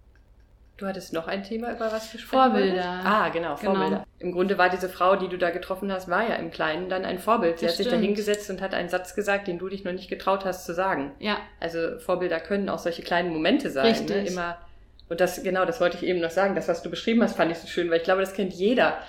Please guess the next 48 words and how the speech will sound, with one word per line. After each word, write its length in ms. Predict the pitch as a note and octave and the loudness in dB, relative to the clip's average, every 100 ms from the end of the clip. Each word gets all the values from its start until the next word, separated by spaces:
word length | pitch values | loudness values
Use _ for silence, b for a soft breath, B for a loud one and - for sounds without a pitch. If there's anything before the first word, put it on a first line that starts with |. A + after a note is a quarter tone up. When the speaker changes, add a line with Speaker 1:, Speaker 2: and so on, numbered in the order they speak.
| B - | B -10
Speaker 1:
dass 140 | F3 | -4
man 120 | F#3 | 0
manchmal 360 | G3+ A#3+ A3+ G#3+ | 0 2 2 4
Leute 240 | G3+ G#3 | 4 0
trifft 280 | G#3 G3+ G3+ | -2 -6 -4
und 60 | E3 | -8
das 120 | - | 0
können 160 | B3+ B3 | 2 2
flüchtige 420 | A3+ G#3+ G#3+ G3+ | 2 -2 0 -2
Begegnungen 440 | F3+ F#3 F#3 F3 | 0 -2 -2 -2
sein 220 | F3 E3 | 0 0
und 100 | D#3+ | -2
die 60 | D#3+ | -4
lösen 340 | D#3+ G3 F#3+ | 0 0 0
irgendwas 380 | E3+ F3 E3+ D#3 | -4 -4 -6 -8
in 60 | D#3+ | -4
einem 180 | G3 F#3+ | -2 0
Speaker 2:
Ja. 120 | - | 0
Speaker 1:
aus. 180 | D3 D3 | -2 -4
Und 60 | D#3+ | -6
das 100 | D#3+ | -8
ist 160 | E3 | -4
meistens 420 | F3 F#3+ F#3+ F3+ | 0 0 0 -6
genau 260 | - F3 F3 | -4 -2 0
diese 200 | F3 D#3+ | -2 0
Mischung 480 | F3 B3 - D3+ D#3 | 2 2 2 0 0
aus 360 | D#3 E3 - B B B B B B - - _ _ _ | 0 -2 -6 B B B B B B -20 -20 _ _ _
so 160 | - F3+ | -10 -8
ein 80 | E3+ | -6
bisschen 260 | G3 A3 | -4 -4
Empörung, 680 | E3+ D#3+ A3+ B3 D3+ C#3+ C#3+ | -4 0 4 4 4 -2 0
weil 220 | D#3 F3+ | 0 0
jemand 300 | F#3 F#3 E3+ | -2 -2 -2
was 180 | D#3 - | -4 0
sagt 540 | D#3+ F3+ E4 - - - _ - - - - | 2 4 2 -4 -14 -20 _ -20 -20 -20 -10
und 200 | F#3+ F#3 | -8 -4
dieser 240 | F3+ F3+ | -2 0
Satz 320 | D#3+ G#3+ A3 F#3+ | 2 0 0 -2
löst 260 | F#3 F#3+ | -4 -2
was 140 | F3 F3 | -4 -2
in 100 | D#3+ | -4
einem 200 | D#3+ E3 | -2 0
aus 360 | D#3+ G#3 B3+ | 2 2 2
und 140 | F#3+ F3+ | -2 -4
es 160 | - | -8
ist 220 | F3 - | -10 -8
oft 280 | F3+ F3+ - | -10 -12 -8
so, 420 | F#3+ F3 E3+ - | -4 0 -2 -4